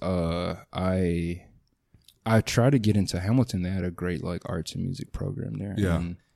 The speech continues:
Speaker 1: I didn't get in due to, like, where I lived, my address. Um, and I don't know why they didn't use my mom's boss's address or, like, what happened with that. 'Cause,
Speaker 2: Yeah.
Speaker 1: you know, that, uh, that's out of my control. I,
Speaker 2: Yeah.
Speaker 1: I didn't work with paperwork and stuff,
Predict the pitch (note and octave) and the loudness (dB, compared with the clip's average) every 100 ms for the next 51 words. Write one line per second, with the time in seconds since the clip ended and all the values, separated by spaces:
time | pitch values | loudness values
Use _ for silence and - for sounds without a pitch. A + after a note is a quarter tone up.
0 | _ - F2+ F2+ E2+ F2 F2+ F2 F#2 F2+ | _ -2 0 0 0 0 -2 -2 -4 -6
1 | - G2+ F#2 F2+ - F2 E2+ F2+ F#2 - | -8 -6 -6 -6 -4 -4 -2 -2 -4 -6
2 | - _ - - F#2 E2+ - F2+ E2+ F2+ | -16 _ -16 -10 -8 -8 -6 -8 -6 -8
3 | F2 - - - - F2+ F2 - _ - | -8 -12 -16 -14 -10 -10 -10 -16 _ -20
4 | - - - _ _ - _ _ - F2+ | -20 -20 -20 _ _ -20 _ _ -6 0
5 | G#2 G2+ F2+ F2+ F2+ F2+ F2 F2 F2+ E2+ | 2 2 2 0 -2 -2 -4 -4 -4 -6
6 | F2 E2+ E2+ E2+ - - F2 F2+ - - | -6 -6 -6 -8 -10 -8 -8 -8 -10 -10
7 | D#2+ E2 - - F2+ F2 E2 F2 F2+ F#2 | -10 -10 -12 -12 -12 -12 -16 -16 -14 -14
8 | F#2 E2+ F2 E2 - G#2+ F#2+ F2 F#2+ F2 | -16 -16 -14 -14 -2 2 2 2 -2 -4
9 | F2 F2 F#2 F2 D#2+ F#2+ F#2+ G2 F2 F2 | -6 -6 -6 -8 -10 -10 -8 -6 -6 -8
10 | F2 - - F2 F2 F2 E2+ G2 F#2+ E2+ | -10 -12 -14 -12 -10 -8 -2 2 2 0
11 | E2+ - - F2+ F2+ E2+ - F2 F#2 F2 | -4 -10 -12 -12 -12 -10 -8 -8 -8 -10
12 | F2+ G2 - G2 F#2+ | -10 -14 -12 -12 -12